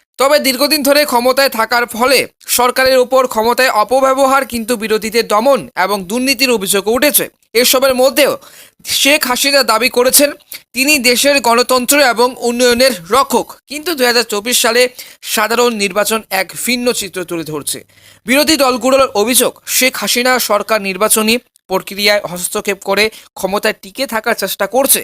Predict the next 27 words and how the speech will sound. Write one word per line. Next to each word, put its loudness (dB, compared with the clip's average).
বর্তমানে 0
বিশেষত -4
এই 0
যে 0
বিএনপি 0
এবং 0
অন্যান্য 0
কিন্তু -8
বিরোধী 0
দলগুলোর 0
অভিযোগ, -2
সরকার 0
একদলীয় 0
শাসন -4
ব্যবস্থা -6
চালু -4
করতে -8
চাইছে। 0
তারা 0
দাবি 0
করছে 2
শেখ 0
হাসিনা 0
তার 0
ক্ষমতাকে 0
ব্যবহার 2
করে 2